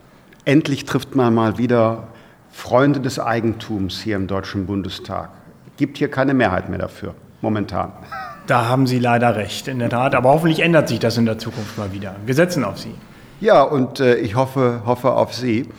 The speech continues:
Speaker 1: Ähm, denn es ist tatsächlich, äh, notwendig, äh, dass wir gemeinsam in diesem Jahr für bestimmte Themen,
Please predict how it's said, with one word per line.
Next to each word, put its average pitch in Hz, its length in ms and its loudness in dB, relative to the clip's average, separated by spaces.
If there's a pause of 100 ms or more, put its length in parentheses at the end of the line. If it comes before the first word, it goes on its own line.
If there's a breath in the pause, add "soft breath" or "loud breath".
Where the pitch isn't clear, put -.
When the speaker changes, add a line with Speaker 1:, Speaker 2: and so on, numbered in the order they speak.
(480 loud breath)
Speaker 1:
Ähm, 110 320 0
denn 110 340 2
es 110 240 -8
ist - 180 -8
tatsächlich, 120 720 0
äh, 120 220 -6
notwendig, 139 1000 0
äh, 123 160 -4
dass 117 240 -2
wir 113 100 -2
gemeinsam 107 560 2
in 107 140 -4
diesem 104 300 -2
Jahr 101 340 4
für 160 180 -4
bestimmte 131 420 -2
Themen, 127 440 4